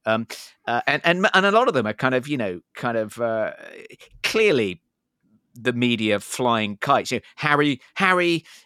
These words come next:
is very upset about, um, the cancer diagnosis of the head gardener at Sandringham, you know,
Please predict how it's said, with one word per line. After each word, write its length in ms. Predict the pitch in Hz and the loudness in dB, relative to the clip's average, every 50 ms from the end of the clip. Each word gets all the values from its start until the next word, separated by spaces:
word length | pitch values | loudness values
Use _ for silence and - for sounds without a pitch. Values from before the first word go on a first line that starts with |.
| _ - | _ -4
is 180 | 139 135 110 | -4 -2 -2
very 420 | 107 113 170 175 170 170 165 160 - - | 2 4 6 6 6 6 4 2 2 2
upset 800 | 147 147 - - - - - 156 127 - - _ - - - - - | 0 0 0 -2 -4 -2 0 0 -2 -2 -4 _ -14 -14 -12 -10 -10
about, 560 | 110 - - 117 117 110 110 - - - - - - | -6 -2 0 0 0 0 -2 -4 -8 -10 -10 -8 -6
um, 440 | 113 107 107 107 110 110 110 110 - _ _ | -4 -4 -4 -4 -4 -6 -8 -10 -12 _ _
the 80 | - 123 | -12 -10
cancer 460 | - - 170 165 151 - - - 117 | -6 -4 -4 -4 -4 -4 -6 -8 -8
diagnosis 800 | 95 - 117 107 101 98 - 101 98 95 92 - - 98 - - | -6 -4 -2 -2 -2 -2 -4 -8 -12 -12 -10 -10 -12 -10 -10 -10
of 100 | 110 90 | -10 -8
the 100 | - 110 | -8 -8
head 280 | - - 139 135 110 101 _ - | -4 -2 -2 -2 -2 -6 _ -6
gardener 520 | - 113 110 107 104 - 95 90 87 80 - _ - - - - - | -4 -2 -2 -2 -4 -6 -10 -16 -16 -18 -20 _ -20 -20 -18 -16 -14
at 100 | 104 - | -12 -8
Sandringham, 840 | - - - - 135 135 120 107 - - 90 87 76 - - - _ _ - - - _ | -6 -4 -2 -2 -2 -2 -4 -6 -8 -10 -12 -12 -14 -20 -20 -20 _ _ -20 -20 -20 _
you 120 | - 113 107 | -8 -6 -4
know, 220 | 101 95 95 | -4 -4 -4